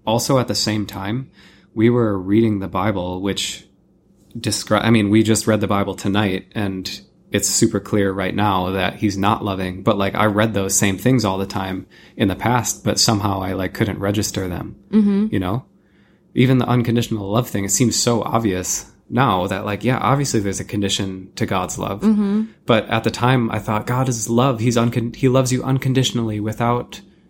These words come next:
Speaker 1: you know, without holding anything back. His love
Speaker 2: Yeah,
Speaker 1: is
Speaker 2: once
Speaker 1: fierce
Speaker 2: you,
Speaker 1: for you."
Speaker 2: once you follow his condition, he does.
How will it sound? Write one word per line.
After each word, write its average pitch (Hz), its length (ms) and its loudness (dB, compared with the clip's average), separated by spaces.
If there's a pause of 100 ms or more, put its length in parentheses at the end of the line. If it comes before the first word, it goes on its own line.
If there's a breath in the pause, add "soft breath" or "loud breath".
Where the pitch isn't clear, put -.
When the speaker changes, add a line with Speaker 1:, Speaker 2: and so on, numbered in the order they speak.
(320 soft breath)
Speaker 1:
you 117 80 0
know, 107 360 -2
without 117 360 2
holding 120 300 2
anything 117 340 0
back. 104 300 -4
His 107 180 -6
love 113 120 2
Speaker 2:
Yeah, 202 120 4
Speaker 1:
is 175 80 -2
Speaker 2:
once 196 160 4
Speaker 1:
fierce 208 180 4
Speaker 2:
you, 185 80 0
Speaker 1:
for 180 60 0
you." 180 280 -4
Speaker 2:
once 196 200 -4
you 202 80 -2
follow 180 320 -4
his 175 160 -6
condition, 165 460 -6
he 165 100 -10
does. 151 320 -12